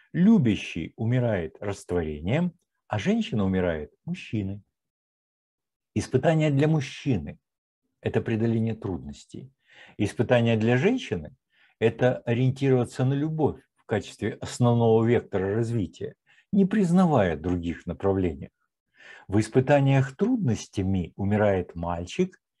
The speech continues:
и рождается мужчина, потому что мужчина — это ответственность. В испытаниях любовью умирает женщина и рождается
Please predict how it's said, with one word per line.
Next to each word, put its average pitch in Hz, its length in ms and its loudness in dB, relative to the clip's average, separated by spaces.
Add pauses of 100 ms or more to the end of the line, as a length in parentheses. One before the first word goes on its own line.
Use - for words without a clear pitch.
(220)
и 90 140 -4
рождается 98 580 0
мужчина, 165 640 -4 (640)
потому 110 260 -2
что - 180 -2
мужчина — 156 480 0 (220)
это 110 180 -2
ответственность. 127 1200 -8 (460)
В 98 80 2
испытаниях 120 760 4
любовью 113 840 2 (260)
умирает 98 480 -2
женщина 135 680 -2 (420)
и 98 100 -6
рождается 101 840 -4